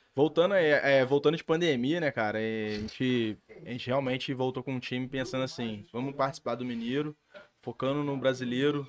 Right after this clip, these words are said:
D dois, que a gente chama, é um brasileiro segunda divisão.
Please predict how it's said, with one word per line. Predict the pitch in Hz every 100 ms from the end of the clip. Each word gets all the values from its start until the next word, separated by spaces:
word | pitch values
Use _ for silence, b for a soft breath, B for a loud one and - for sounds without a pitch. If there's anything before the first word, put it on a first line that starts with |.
| -
D | - 151
dois, | 123 120 113 -
que |
a | 117
gente | -
chama, | 117 113 107 107
é | - 107
um | 107
brasileiro | 107 110 110 113
segunda | - 113 117
divisão. | 120 120 104